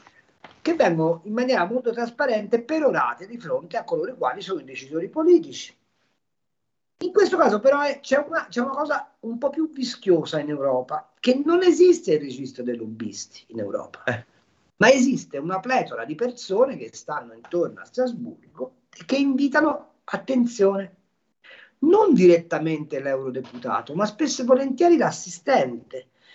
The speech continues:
Speaker 1: perché dovete sapere che gli eurodeputati passano, ma gli assistenti dei gruppi parlamentari restano, e il vero potere,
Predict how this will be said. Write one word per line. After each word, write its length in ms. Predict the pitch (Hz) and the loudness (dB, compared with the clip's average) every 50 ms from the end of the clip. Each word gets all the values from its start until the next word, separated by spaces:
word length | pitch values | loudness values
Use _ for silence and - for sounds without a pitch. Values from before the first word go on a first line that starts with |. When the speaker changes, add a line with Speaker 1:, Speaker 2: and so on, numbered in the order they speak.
| _ _ | _ _
Speaker 1:
perché 220 | _ 254 254 - 311 | _ -6 -2 0 2
dovete 260 | 359 392 392 370 370 277 | 4 4 4 4 2 2
sapere 440 | - 202 165 - 143 127 123 139 160 | 0 -2 -2 -2 -2 -2 -2 -2 -2
che 120 | 160 208 | -4 -2
gli 100 | 240 285 | 0 2
eurodeputati 600 | 294 302 294 247 262 247 302 302 339 302 - 220 - | 2 4 4 2 2 0 -2 -4 -4 -4 -4 -4 -2
passano, 580 | - 127 120 123 - - - 147 151 175 185 - | 0 0 0 0 -2 -6 -10 -12 -10 -10 -10 -8
ma 120 | 226 254 | -6 -6
gli 100 | 294 320 | -4 -4
assistenti 640 | 277 254 - - - - _ 254 196 160 156 - - | -6 -8 -10 -14 -16 -6 _ -2 -2 -2 -2 -6 -4
dei 140 | 160 175 175 | -2 -2 0
gruppi 260 | 220 247 240 - 190 | 0 -4 -6 -6 -4
parlamentari 640 | 175 214 226 262 269 302 294 240 - - 143 139 143 | -4 -2 -2 -2 -2 -2 -4 -4 -4 -4 -4 -4 -4
restano, 560 | 139 135 123 120 117 - - 139 139 165 165 - | -2 -2 -2 -2 -4 -8 -12 -12 -10 -10 -8 0
e 80 | - 247 | 2 2
il 80 | 254 - | 2 4
vero 260 | 370 370 370 330 214 | 4 4 4 4 4
potere, 640 | 160 156 156 180 196 208 196 175 147 - - - _ | 2 2 4 4 6 6 6 6 4 4 -2 -10 _